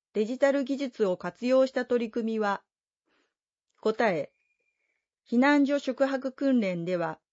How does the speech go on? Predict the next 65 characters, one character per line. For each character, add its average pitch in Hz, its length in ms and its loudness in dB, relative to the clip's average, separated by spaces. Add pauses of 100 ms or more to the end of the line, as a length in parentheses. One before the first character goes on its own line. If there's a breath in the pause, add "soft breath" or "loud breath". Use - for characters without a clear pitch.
(280)
ラ 196 160 0
イ 262 180 2
ン 277 100 4
を 269 80 0
活 240 280 -6
用 247 220 4
し - 120 -14
た 214 320 0
避 - 140 -6
難 269 280 4
所 277 120 2
入 254 240 4
退 269 320 2
所 240 100 -6
の 180 140 -4
手 185 100 -8
続 254 300 -4
き 196 160 -4
を 175 100 -2
実 156 200 -10
施 - 200 -10
し - 140 -16
た。 170 260 -4 (760)
ま 185 160 -6
た、 190 320 -4 (340)
災 262 300 0
害 277 200 2
対 262 220 -2
策 254 240 -6
本 269 240 4
部 226 100 0
の 175 140 -4
訓 247 300 0
練 170 240 -2
で 185 100 0
は、 156 240 -2 (520)
生 202 100 -8
駒 269 280 4
市 190 140 -10
総 254 320 2
合 254 240 6
防 233 240 4
災 247 240 0
シ 254 180 -8
ス - 80 -8
テ 214 140 -2
ム 180 160 -4
を 156 80 -8
活 - 260 -16
用 180 260 0
し、 170 400 -10 (480)
大 254 240 2
会 277 240 2
議 277 160 -2
室 - 180 -4
の 196 140 0
マ 180 140 -4
ル 226 100 2
チ 220 140 -6
モ 262 160 4
ニ 233 160 0
タ 190 140 -2
ー 180 80 -2
に 175 120 -8
て 160 300 -4